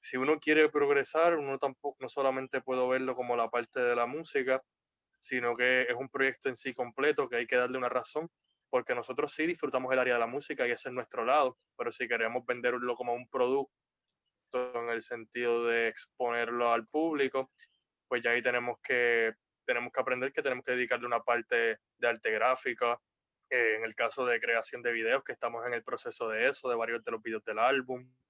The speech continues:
Y es cuestión de, de no, no dejar que, que el álbum muera donde salió y, y ya.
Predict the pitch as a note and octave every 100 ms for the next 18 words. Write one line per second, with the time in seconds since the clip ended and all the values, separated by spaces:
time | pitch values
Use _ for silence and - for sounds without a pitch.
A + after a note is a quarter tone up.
0 | _ _ _ _ _ _ A#2+ A#2+ B2 B2+
1 | - E3+ - F3+ F#3+ E3 C#3+ C3 A#2 -
2 | _ - C#3+ C#3+ - D3 D#3+ E3+ F#3 F3+
3 | F3 D3+ C#3 A#2+ _ _ - D3 D3 C3+
4 | C3 C3+ D3+ D3+ E3 D#3 C3 B2 A#2+ A#2
5 | B2 A2+ C#3 F3 D#3+ B2+ A#2+ A#2+ B2 B2